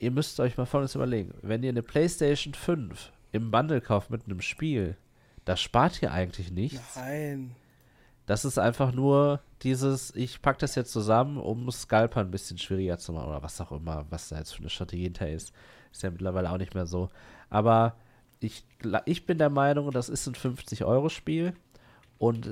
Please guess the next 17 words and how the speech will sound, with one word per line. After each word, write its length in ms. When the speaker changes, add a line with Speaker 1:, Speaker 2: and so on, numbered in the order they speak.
Speaker 1:
sie 200
wollen 200
einfach 340
dafür 300
sorgen, 520
dass 240
es 180
super 420
günstig 400
erscheint, 520
wenn 120
du 40
es 120
dann 160
im 120
Bundle 300
kaufst. 560